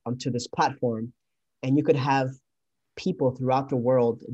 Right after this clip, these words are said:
bid on your book in order to translate your book into multiple languages. So I have books that are translated into Portuguese, Italian, French, Spanish, you name it. And you also share in the royalties with them for them translating your book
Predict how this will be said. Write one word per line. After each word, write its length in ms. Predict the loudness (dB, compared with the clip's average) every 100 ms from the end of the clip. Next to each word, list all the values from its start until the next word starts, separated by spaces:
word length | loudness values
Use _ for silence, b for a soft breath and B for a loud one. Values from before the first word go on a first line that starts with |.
| 0
bid 180 | 4 4
on 180 | 4 0
your 120 | -2
book 260 | 0 0 0
in 140 | -2
order 200 | 0 0
to 160 | -2 -8
translate 680 | -6 -2 0 0 -2 -4 -6
your 80 |
book 220 | -6 -6 -6
into 220 | -6 -4
multiple 520 | -2 -2 -4 -6 -4
languages. 520 | -2 -2 -4 -6 -8
So 180 | -4 -2
I 60 | -2
have 240 | -2 -2
books 240 | -2 -4 0
that 100 | 0
are 80 | 0
translated 640 | -2 -4 -2 0 0 -4 -6
into 260 | -8 -8 -8
Portuguese, 600 | -2 -2 -2 -2 -2 -2
Italian, 560 | -6 -4 -2 -2 -6 _
French, 300 | -6 -6 -8
Spanish, 640 | -14 -6 -4 -2 -6 -10 -16 _ _ _ _ -10
you 140 | -2
name 260 | 0 2 0
it. 140 | -4 _ _ _ _ _ -2
And 180 | 4 6
you 140 | 4
also 400 | 4 2 2 0
share 560 | 0 -2 0 0 0 -6 _ _ _ _ _ _ -8
in 160 | 0 2
the 100 | 2
royalties 600 | 4 4 2 -2 -4 -2
with 160 | -4 0
them 240 | 0 0
for 160 | -2 -2
them 320 | -2 -2 -6
translating 520 | -6 -4 -2 -2 -2
your 100 | -4
book 260 | -4 -4